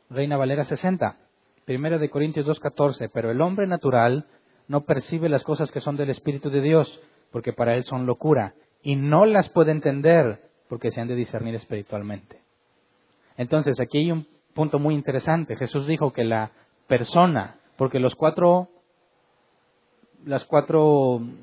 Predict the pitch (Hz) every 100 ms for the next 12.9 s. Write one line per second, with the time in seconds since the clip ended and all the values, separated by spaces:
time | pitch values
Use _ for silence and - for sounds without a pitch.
0 | - - - _ _ _ - 123 - 151
1 | 160 147 127 156 147 117 - 123 117 113
2 | - 117 113 113 113 110 - 147 143 120
3 | 107 113 _ _ _ _ _ _ _ -
4 | 131 - 127 131 135 135 131 120 _ -
5 | 139 135 135 _ _ _ _ _ _ _
6 | _ _ _ - 107 104 98 95 101 _
7 | _ _ _ _ - - 131 - 117 -
8 | 147 110 - _ _ _ _ _ _ _
9 | _ - 139 139 139 135 131 131 131 123
10 | 135 - 160 139 - 123 113 123 - 131
11 | 135 135 131 127 139 123 120 131 139 139
12 | 135 127 143 123 - 143 135 110 -